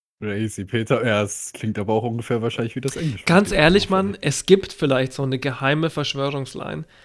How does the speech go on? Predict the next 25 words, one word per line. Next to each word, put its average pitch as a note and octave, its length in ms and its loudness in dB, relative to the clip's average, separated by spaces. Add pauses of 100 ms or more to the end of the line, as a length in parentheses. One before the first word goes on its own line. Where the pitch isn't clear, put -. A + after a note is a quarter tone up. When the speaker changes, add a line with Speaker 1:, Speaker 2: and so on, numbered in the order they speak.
(180)
Speaker 2:
weil C3 260 0
Harry F#3 280 6
Belafonte, D3 840 2
kennt D#3 240 -2
ihr D3 100 0
sicherlich, C3 460 -2
ne, E3+ 180 -2
aus C#3+ 140 -4
den C#3 120 -4
Vereinigten D3+ 480 -6
Staaten, D#3 500 -6 (480)
ist - 220 -6
auch D#3+ 300 0
ein E3+ 120 2
Bürgerrechtler C3+ 840 0
für C3+ 160 -6
Schwarze. - 580 -6
Und C3 140 -8
der C#3 120 -2
ist D#3 120 -6
extrem D#3 840 0
links. - 360 -6
Der D3+ 120 -2
ist D3+ 120 -4
so C#3 200 -6